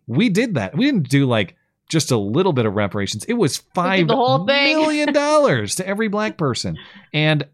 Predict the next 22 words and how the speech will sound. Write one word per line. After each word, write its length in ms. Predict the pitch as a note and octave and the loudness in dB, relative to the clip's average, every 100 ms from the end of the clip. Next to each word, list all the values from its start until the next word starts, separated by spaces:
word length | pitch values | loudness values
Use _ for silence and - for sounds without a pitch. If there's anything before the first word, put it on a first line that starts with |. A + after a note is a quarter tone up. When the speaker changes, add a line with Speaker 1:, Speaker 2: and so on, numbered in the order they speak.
| _ | _
Speaker 1:
what 180 | C3 D3+ | -2 0
is 100 | C3+ | 2
there, 120 | B2+ | 2
like, 120 | G#2 | 2
a 40 | G2 | -2
free 320 | - C3+ B2+ | -4 -2 -2
h-, 80 | - | -2
or 80 | A#2+ | -2
a 40 | G2+ | -2
house 340 | - B2+ C#3 | 0 -2 -2
for 160 | - B2+ | -2 -2
a 40 | |
dollar? 680 | F#2 G2+ F#2+ A#2 B2+ B2+ B2+ - - - | -2 -4 -2 0 0 0 -2 -6 -20 -2
They'll 480 | A#2 A2+ A2 G#2+ A#2 | 0 2 2 0 -2
relieve 480 | A2+ A2+ B2 B2 | -2 2 2 2
your 120 | A2+ G2+ | 0 -2
debt 400 | F2 G#2+ A#2 A#2+ | -2 -2 -2 -2
or 100 | A#2+ | -2
something. 280 | - B2+ C3+ | -2 -2 0
It's, 160 | D3 - | -2 0
it's, 180 | D#3+ | -2
fu-, 200 | - - | -2 -14